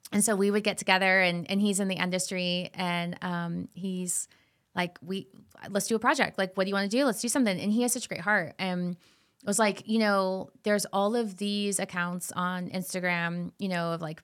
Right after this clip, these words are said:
best place to eat and, you know, where you should go. And, you know, social media can be so self-serving, um, in a lot of areas. Not always, not like, for instance, the way you're doing it, you know, but it can be.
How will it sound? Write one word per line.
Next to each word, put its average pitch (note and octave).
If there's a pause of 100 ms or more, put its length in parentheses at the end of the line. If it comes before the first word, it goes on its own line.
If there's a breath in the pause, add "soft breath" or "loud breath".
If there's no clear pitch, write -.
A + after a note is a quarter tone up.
best G3 (100)
place G#3
to -
eat F#3+
and, E3 (680 soft breath)
you A3+
know, F3+ (140)
where A3+
you A3+
should A3
go. G3
And, E3+ (160)
you A#3+
know, G3 (580)
social D4
media A3+
can G#3
be F#3+
so G#3+
self-serving, F3+ (220)
um, E3+
in A#3+
a A#3+
lot G#3
of F#3
areas. E3+
Not C4+
always, F3+
not G3+
like, F3
for -
instance, F3+
the F3
way F3
you're G3
doing D#3+
it, F3
you F#3
know, F3 (340 soft breath)
but G#3+
it -
can D#4+
be. F3+